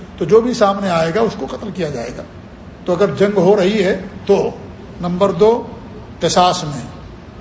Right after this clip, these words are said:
اگر کوئی آدمی کسی کو ناحق قتل کر دیتا ہے تو شریعت میں یہ ہے کہ اس کو بھی قتل کیا جائے گا، الا یہ کہ اس کے ورثہ معاف کر دیں، ٹھیک ہے۔ نمبر تین، شادی شدہ زانی، شادی شدہ ہے اور وہ زنا کر بیٹھے، شریعت میں ہے کہ اس کو رجم کر دیا جائے گا۔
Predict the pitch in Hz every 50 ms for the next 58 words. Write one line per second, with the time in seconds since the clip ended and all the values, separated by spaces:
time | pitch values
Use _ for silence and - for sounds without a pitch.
0 | - - - 143 156 180 175 180 196 185 180 165 170 147 170 190 180 180 175 -
1 | 185 180 190 180 170 165 165 208 202 - 190 - 220 208 208 190 165 165 170 160
2 | - 160 143 156 190 247 - - - - - - 151 - - 156 156 175 196 196
3 | 196 170 165 175 196 196 214 233 220 190 165 - - 196 170 175 220 220 - 180
4 | 180 170 151 - - 151 135 135 123 110 101 101 98 101 - - - - - -
5 | - - - 220 214 208 196 196 196 202 196 277 269 - - - 208 180 170 -
6 | - 175 160 151 151 151 - - 185 175 160 - - - - - - - - -
7 | - 180 180 175 - - - - - - - - - - 165 170 180 185 180 208
8 | 196 185 202 214 220 220 - - 160 165 160 190 185 180 170 165 185 175 165 -
9 | 160 156 160 170 160 131 113 - - - - - - - - - - - - -
10 | - - - - - 143 160 156 185 175 - 175 175 196 190 175 180 190 190 185
11 | - - - - - - - - - - - 165 175 185 185 175 147 165 180 196
12 | 202 196 208 202 190 190 190 190 185 185 202 233 - - - - 160 156 175 175
13 | 170 170 175 185 180 175 185 196 196 185 - - - 170 160 151 147 147 147 147
14 | 131 131 139 135 131 127 117 - -